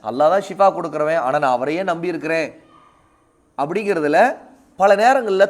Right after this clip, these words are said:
தவக்குல், அல்லாஹ் மேல இருக்க வேண்டிய தவக்குல், மனித சக்திக்குட்பட்ட இந்த விஷயங்கள்ல சிறிய வகை ஷிர்க்ல விழுகிறாங்க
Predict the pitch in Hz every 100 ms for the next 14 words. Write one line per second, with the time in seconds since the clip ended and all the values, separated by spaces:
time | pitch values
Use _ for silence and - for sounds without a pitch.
0 | - 208 254 254 285 262 196 208 214 208
1 | 202 214 214 196 196 180 165 147 160 170
2 | 175 226 165 180 220 214 190 - 240 208
3 | 180 240 240 - 262 214 233 202 196 170
4 | 165 196 233 262 269 214 190 - 185 185
5 | 180 151 139 101